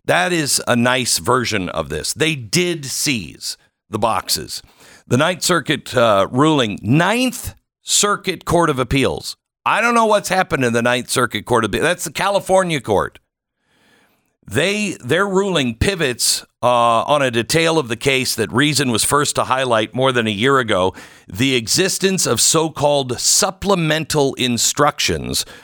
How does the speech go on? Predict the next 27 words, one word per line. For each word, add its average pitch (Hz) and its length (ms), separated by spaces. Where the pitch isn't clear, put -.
for 123 180
the 117 100
handling 147 420
of 107 120
the 107 80
safety 131 340
deposit 139 400
boxes 98 640
seized 117 760
at 113 200
the 113 80
U 107 180
S 104 120
private 95 400
vaults 135 320
in 101 100
Beverly 95 340
Hills. 131 320
The 120 80
warrant 196 460
authorizing 156 640
the 139 80
raid 104 420
expressly 208 1040
forbade 165 800
federal 151 420
agents 107 500